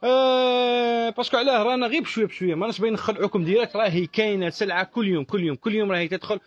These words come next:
وغدوه تانيك ما شاء الله راهي كاين سلعه في الشباب، كاين فاراتي، كاين الشوب، كاين، ايه، نجي نوريكم غير هذا ال-، البورتي بيس راه ديسپونيبل، مازال راه كاين بورتي بيس، ها هو هذا كاع لي موديل، وراهم بالسومه الشابه،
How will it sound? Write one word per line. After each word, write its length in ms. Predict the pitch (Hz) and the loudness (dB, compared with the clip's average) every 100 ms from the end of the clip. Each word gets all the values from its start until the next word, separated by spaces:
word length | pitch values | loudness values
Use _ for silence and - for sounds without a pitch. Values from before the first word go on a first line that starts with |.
| _ - | _ -6
وغدوه 360 | 185 214 202 | -2 2 2
تانيك 360 | 185 214 202 - | 2 0 -2 -4
ما 80 | 220 | -6
شاء 200 | 226 - | -4 -4
الله 160 | 185 | -2
راهي 180 | 190 190 | 0 -2
كاين 320 | - 226 202 | 0 0 0
سلعه 320 | 165 226 202 190 | -2 0 -2 -4
في 160 | - | -6
الشباب، 300 | 208 156 135 - - - | -8 -4 -4 -6 -20 -6
كاين 220 | 240 220 | -2 0
فاراتي، 460 | 190 208 208 202 208 | 2 2 0 -2 -6
كاين 260 | 196 214 208 | -2 -2 -2
الشوب، 320 | - 214 208 | -2 -2 0
كاين، 260 | - 208 - _ _ | -2 -4 -6 _ _
ايه، 160 | 254 220 | 2 4
نجي 200 | 185 240 | 2 0
نوريكم 420 | 226 214 208 202 | 0 0 -2 0
غير 180 | 220 214 | 0 2
هذا 120 | 208 | 0
ال-، 120 | 208 | 0
البورتي 500 | 208 196 - 226 220 | 2 0 0 -4 -4
بيس 240 | - 196 | -8 -4
راه 60 | 196 | -2
ديسپونيبل، 540 | 185 - 202 190 196 196 _ _ | -2 -4 -2 0 -2 -4 _ _
مازال 200 | 175 226 | -2 0
راه 60 | 220 | 0
كاين 240 | - 208 | -2 -4
بورتي 300 | - 208 202 | -4 -6 -6
بيس، 260 | 208 220 - _ _ | -6 -8 -8 _ _
ها 80 | 185 | -2
هو 100 | 208 | 0
هذا 240 | 202 220 165 | 2 0 0
كاع 80 | 190 | -2
لي 100 | 220 | 0
موديل، 360 | 208 190 214 - | -2 0 -2 -2
وراهم 360 | 180 214 202 185 | -2 0 0 -2
بالسومه 300 | - 220 202 | -4 -2 -2
الشابه، 500 | - 226 175 208 | -2 -2 0 0